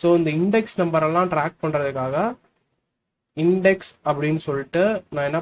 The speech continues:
பண்ணிருக்கேன் அப்படின்னா, ஒரு variable create பண்ணிருக்கேன். அதுக்கப்புறம் இது வந்து node ஒன்னு, இது வந்து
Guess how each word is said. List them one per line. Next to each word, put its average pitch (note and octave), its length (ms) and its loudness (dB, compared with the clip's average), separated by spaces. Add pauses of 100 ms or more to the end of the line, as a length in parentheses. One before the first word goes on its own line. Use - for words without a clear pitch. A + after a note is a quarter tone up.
பண்ணிருக்கேன் D3+ 380 -2
அப்படின்னா, C3+ 260 -4 (220)
ஒரு C#3+ 140 -2 (920)
variable D3+ 400 2
create C3 240 -6
பண்ணிருக்கேன். C3 420 -4
அதுக்கப்புறம் D#3+ 500 -2 (520)
இது D#3+ 100 2
வந்து F#3 180 4 (120)
node F3+ 400 6
ஒன்னு, D3 280 -4 (360)
இது C#3+ 140 -8
வந்து D#3 140 -2